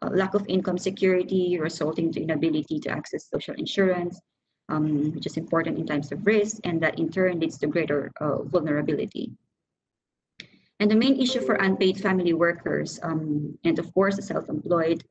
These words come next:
um, it should be inserted here in this, um, slide, is that many of them work in agriculture, which is currently less productive compared to other workers, as I've mentioned, um, a while ago.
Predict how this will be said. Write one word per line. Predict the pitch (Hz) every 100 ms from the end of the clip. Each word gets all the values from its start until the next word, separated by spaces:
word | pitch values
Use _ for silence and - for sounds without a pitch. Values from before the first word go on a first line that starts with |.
| 160
um, | 160
it | - -
should | 156
be | 143
inserted | - 156 160 160 - - _ _ -
here | 190 160
in | 170 -
this, | 151 - 143
um, | 151 - - - _ _ -
slide, | 160 147 147 - - _ -
is | 185
that | 180 180 -
many | 208 214 233
of | 196
them | 190
work | 180 175 175
in | -
agriculture, | 160 175 170 160 - 160 214
which | 202 -
is | -
currently | - 170 165 165
less | 151 160 -
productive | - 180 156 - 151 151 - _ _ _ _
compared | 175 165 156 156
to | -
other | 147 143
workers, | 147 151 151
as | - 139
I've | 139
mentioned, | 156 151 - 143 139 -
um, | 151 151 151
a | 151
while | 147 147
ago. | 165 - -